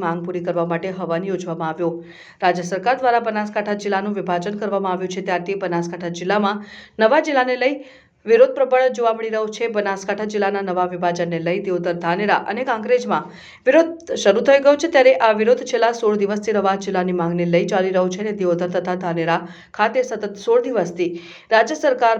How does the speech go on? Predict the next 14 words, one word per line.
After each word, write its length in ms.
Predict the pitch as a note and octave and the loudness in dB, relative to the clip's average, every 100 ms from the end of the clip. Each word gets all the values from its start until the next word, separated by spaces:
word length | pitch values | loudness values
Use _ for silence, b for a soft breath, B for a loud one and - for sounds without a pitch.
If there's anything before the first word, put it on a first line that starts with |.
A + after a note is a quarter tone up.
| G#3+ | 0
પાસે 160 | G#3+ C4+ | -2 -4
પોતાની 320 | B3 A#3 A3 | -4 -4 -4
માંગણીઓને 400 | G3+ G3+ G3 F#3+ F#3 | -4 -4 -4 -4 -2
લઈ 120 | G#3+ G3+ | -2 -2
વિરોધ 260 | F3+ F3 | -4 -2
જોવા 220 | F3 F#3 | 0 0
મળી 200 | A3 G#3 E3 | 0 -2 -2
રહ્યો 200 | D#3+ D#3+ | -4 -4
છે. 160 | E3+ E3+ - - B B B | -2 -2 -6 -18 B B B
દિયોદર 340 | - B3+ E4 E4 | 6 6 6 0
ખાતે 240 | D4 D4 | -2 0
દિયોદર 320 | B3+ B3+ B3 A3+ | 4 4 4 0
વિસ્તારને 360 | G#3+ A#3+ B3 A#3 | 2 2 2 0
નવા 240 | G#3+ G3 | 0 2